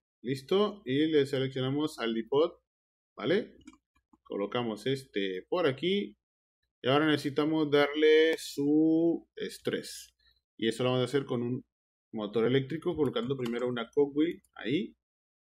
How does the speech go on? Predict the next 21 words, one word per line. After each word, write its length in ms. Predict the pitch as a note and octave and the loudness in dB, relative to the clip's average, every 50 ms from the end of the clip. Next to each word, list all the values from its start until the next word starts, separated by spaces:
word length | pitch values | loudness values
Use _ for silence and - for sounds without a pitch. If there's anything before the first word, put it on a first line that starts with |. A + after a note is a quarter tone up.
| _ _ - | _ _ -10
Y 80 | - G#2+ | -6 -2
ahora 180 | A2 A2+ B2 | -2 0 0
le 80 | B2+ B2 | 0 0
ponemos 420 | B2 A#2 A2+ A#2 A#2+ C3+ C#3 C3+ C#3 | 0 -2 -2 -2 -2 -2 -4 -4 -4
el 80 | A#2 | -4
motor 220 | G#2+ G#2 G2+ A#2 A#2 | -4 -4 -4 -4 -4
eléctrico 380 | A#2+ A#2 A#2 A#2 - - - B2+ | -2 -2 -4 -4 -6 -14 -10 -8
en 60 | A#2 | -8
la 100 | A2 G#2 | -6 -6
parte 400 | - A2 - - - B2+ A#2+ - - - - | -6 -8 -10 -10 -10 -12 -12 -12 -12 -10 -6
de 280 | A#2+ B2 C3 B2 - - | -4 -4 -4 -4 -6 -10
arriba. 920 | - G#2+ G#2 G#2 G#2 G#2 G2+ F#2+ - D3+ F3 D#3 C#3 D3+ F#3+ G#3+ G#3 - _ _ _ _ _ - | -8 -6 -4 -4 -2 -2 -2 -2 0 2 2 2 2 2 0 -4 -8 -10 _ _ _ _ _ -18
¿Listo? 460 | - - - - F#3+ G#3+ C4+ - - - - _ _ _ _ _ _ _ _ _ _ - | -18 -10 -4 -2 -2 -2 -2 -4 -14 -20 -20 _ _ _ _ _ _ _ _ _ _ -12
Y 80 | - | -4
a 80 | A2 A2 | -2 0
este 240 | A#2 A#2+ B2+ - C#3 | 0 0 -2 -2 -4
hay 60 | C3+ C3 | -2 -2
que 140 | C3 A#2+ | -2 0
darle 540 | A2+ A2+ A2+ A2+ A2 A#2+ B2 B2 B2 B2+ B2+ - B2 | 0 0 0 0 -2 -2 -2 0 0 0 -2 -4 -6
energía. 1080 | A2+ A2+ A#2 A2+ A2+ A2+ A2 A2 A2+ A#2 A2+ - - - _ - F#2+ - G#2+ - G3+ - _ _ _ _ _ - - - - _ _ _ _ _ _ _ _ _ _ _ _ _ _ _ _ _ _ _ _ _ _ _ _ _ _ _ _ _ _ - | -6 -4 -4 -6 -6 -6 -6 -6 -8 -8 -10 -12 -14 -20 _ -14 -10 -10 -10 -10 -12 -16 _ _ _ _ _ -14 -14 -14 -14 _ _ _ _ _ _ _ _ _ _ _ _ _ _ _ _ _ _ _ _ _ _ _ _ _ _ _ _ _ _ -12
Entonces, 640 | - G#2+ B2 C#3 F#3 G3+ G3+ - - - - _ | -12 -8 -4 -2 -2 -2 -2 -4 -12 -20 -20 _